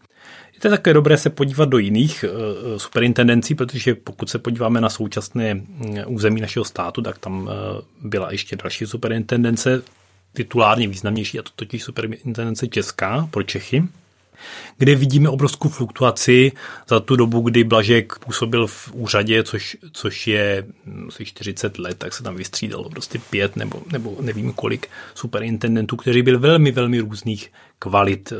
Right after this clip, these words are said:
Tam to přeskakuje od alkoholiků až po, po naprosto, bych řekl, a-, až svaté lidi, kteří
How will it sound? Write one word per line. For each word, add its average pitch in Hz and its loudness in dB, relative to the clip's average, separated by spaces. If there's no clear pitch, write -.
Tam - -20
to - -4
přeskakuje 101 -6
od 101 -12
alkoholiků 101 -4
až - -6
po, 95 -4
po 101 -4
naprosto, 101 -4
bych 107 -10
řekl, 110 0
a-, 107 -4
až - -6
svaté 110 2
lidi, 98 -2
kteří 95 -10